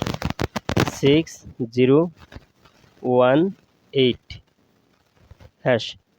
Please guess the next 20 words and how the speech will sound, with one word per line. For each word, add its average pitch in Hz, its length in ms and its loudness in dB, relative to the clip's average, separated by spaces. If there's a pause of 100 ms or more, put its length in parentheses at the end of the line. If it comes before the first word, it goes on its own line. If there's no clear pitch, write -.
(200)
তো 131 80 6 (220)
স্টার 151 280 2
ওয়ান 139 240 6
টু 151 180 2 (500)
ওয়ান 127 300 2 (460)
স্টার 135 280 0 (120)
সিক্স 135 300 0
জিরো 135 220 4
ওয়ান 127 280 2 (480)
এইট 143 360 0 (160)
হ্যাশ 123 240 0 (160)
এই 147 180 2
কোডটি - 320 -4
আপনার 135 280 2
বাংলা 131 300 4
লিংক 139 220 2
সিমে 127 320 0 (400)
ডায়াল 139 300 2
করে 127 220 2
দিবেন। 107 260 0